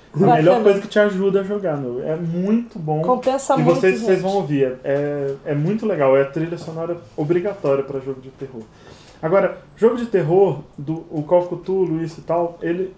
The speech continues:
Speaker 1: ele tinha uma tradição muito grande, mas de-, teve uma revolução, que foi o terror pessoal.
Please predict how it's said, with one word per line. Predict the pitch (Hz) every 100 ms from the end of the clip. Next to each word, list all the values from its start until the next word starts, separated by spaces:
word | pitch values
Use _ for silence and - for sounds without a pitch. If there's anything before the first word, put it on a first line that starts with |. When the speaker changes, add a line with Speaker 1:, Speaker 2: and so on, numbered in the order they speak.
| -
Speaker 1:
ele | 165 180 170 - - -
tinha | - 208
uma | 208 208
tradição | 202 185 190
muito | 190 214
grande, | 165 139
mas | 156 160
de-, | 160 202 - - -
teve | 196 220
uma | 208 202 180
revolução, | 175 175 180 - 151 135 139 -
que |
foi | 156 156
o | 156
terror | 160 147 160
pessoal. | 156 160 - 165 123 123